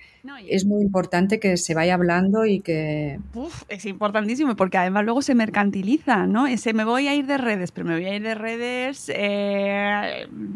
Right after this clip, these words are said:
Speaker 1: yo qué sé, estaba pensando en, en el verano de Dulceida, ¿no? Cuando
Speaker 2: Dulceida,
Speaker 1: se fue
Speaker 2: sí,
Speaker 1: de las
Speaker 2: además,
Speaker 1: redes.
Speaker 2: sí, sí,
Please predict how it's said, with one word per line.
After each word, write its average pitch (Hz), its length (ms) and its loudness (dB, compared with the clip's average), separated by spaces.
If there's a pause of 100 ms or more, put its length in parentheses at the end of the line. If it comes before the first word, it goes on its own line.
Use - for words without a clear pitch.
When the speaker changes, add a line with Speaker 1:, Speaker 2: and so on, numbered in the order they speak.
Speaker 1:
yo 202 120 -8
qué 208 80 -10
sé, 226 80 -6
estaba 196 260 2
pensando 214 400 2
en, 208 220 0
en 208 400 2
el 208 100 2
verano 208 360 4
de 208 200 2
Dulceida, 208 560 2
¿no? 254 180 0
Cuando 208 340 -2
Speaker 2:
Dulceida, 175 380 4
Speaker 1:
se - 40 -10
fue 214 100 -6
Speaker 2:
sí, 220 80 4
Speaker 1:
de 233 60 6
las 220 80 0
Speaker 2:
además, 220 240 2
Speaker 1:
redes. 285 220 -4 (600)
Speaker 2:
sí, 196 120 2
sí, - 0 -